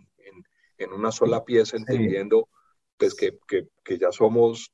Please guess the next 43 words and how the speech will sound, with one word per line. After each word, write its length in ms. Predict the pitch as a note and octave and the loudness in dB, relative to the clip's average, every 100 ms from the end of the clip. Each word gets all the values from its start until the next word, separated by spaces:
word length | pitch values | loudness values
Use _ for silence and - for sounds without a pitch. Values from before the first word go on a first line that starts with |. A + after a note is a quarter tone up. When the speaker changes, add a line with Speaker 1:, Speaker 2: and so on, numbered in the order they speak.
| - | -20
Speaker 1:
el 140 | - | -18
sesenta 400 | - E2 G2 G#2 | -16 -12 -8 -6
por 100 | A2 | -8
ciento 280 | - F2+ A2 | -8 -4 0
del 100 | G#2+ | 0
planeta 340 | G2 F2 F2+ G#2 | -2 -8 -6 -6
conectado, 460 | F2+ - A#2 G2 | -6 -2 2 2
y 40 | - | 0
creo 220 | G#2+ G#2 | -8 -6
que, 240 | G#2+ E2+ _ | -8 -10 _
creo 240 | - G#2 | -12 -10
que, 240 | G#2 G2 - _ _ _ _ _ - | -2 -4 -4 _ _ _ _ _ 0
que 100 | G#2 | 2
va 60 | |
a 40 | G2 | 4
ser 140 | A#2+ | 0
súper 280 | B2 C3+ C3+ | -2 4 4
interesante, 760 | A2 A2 G2 - G#2+ A#2 D3+ - _ _ _ | 6 4 2 0 -2 -2 -4 -6 _ _ _
y 100 | G2 | -10
seguramente 500 | F#2+ F#2 G#2 G#2+ A#2 | -6 0 0 0 -2
con 160 | A#2+ G2+ | -4 -2
la 80 | |
llegada 320 | E2+ E2 F#2 G#2+ | -2 0 0 0
de 80 | G#2+ | -2
las 140 | F2 | 0
redes 260 | F#2 G2+ G#2+ | 2 2 0
de 60 | |
cinco 360 | - F#2 - G#2+ | -10 -10 -4 -2
G, 180 | A2 - _ _ _ - | -2 -6 _ _ _ -12
que 80 | |
esperamos 460 | G#2 - F#2+ F#2 G#2 | -8 -6 -6 -6 -6
que, 300 | A2 F#2+ F2 - | -2 -2 -2 -14
que 120 | F#2 | -6
lleguen 320 | F#2 G#2 G#2+ | -4 -4 0
pronto, 600 | A2+ A2 G#2+ A2+ A2 - _ | 4 4 4 2 2 -4 _
pues 160 | F2+ F#2 | -14 -12
eso 180 | F2 G#2+ | -12 -8
también 220 | G2 F2+ | -8 -4
dé 100 | G2 | -4
un 80 | G2+ | -6
impulso 580 | G2+ G#2+ G2+ G#2 G#2 _ _ _ _ | -10 -10 -6 -4 -6 _ _ _ _
grande 520 | - G#2 G#2+ G#2 G#2+ G2+ | 4 6 6 6 6 6
a, 160 | G2 | 2